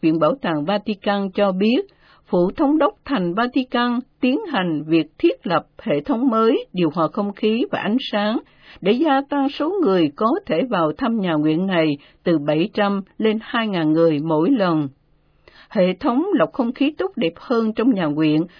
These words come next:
cũng được thiết lập, đồng thời để ý đến việc bảo tồn các bích họa. Phủ Thống đốc Vatican chỉ phải trả chi phí tối thiểu cho công trình này, vì hãng bóng điện Osram sẽ cung cấp hệ thống ánh sáng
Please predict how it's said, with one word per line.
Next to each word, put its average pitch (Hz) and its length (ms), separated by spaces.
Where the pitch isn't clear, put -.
cũng 196 200
được 185 240
thiết - 300
lập, 175 180
đồng 185 320
thời 170 360
để 156 180
ý 233 160
đến 254 140
việc 175 200
bảo 156 360
tồn 151 400
các 202 220
bích 233 260
họa. 147 380
Phủ 180 240
Thống 277 220
đốc 381 200
Vatican 254 760
chỉ 320 180
phải 277 240
trả 165 160
chi 233 160
phí 254 360
tối 277 320
thiểu 170 260
cho 240 100
công 226 280
trình 165 240
này, 156 320
vì 180 220
hãng 180 360
bóng 277 280
điện 160 320
Osram 196 600
sẽ 202 140
cung 262 260
cấp 330 240
hệ 160 200
thống 240 220
ánh 254 220
sáng 254 400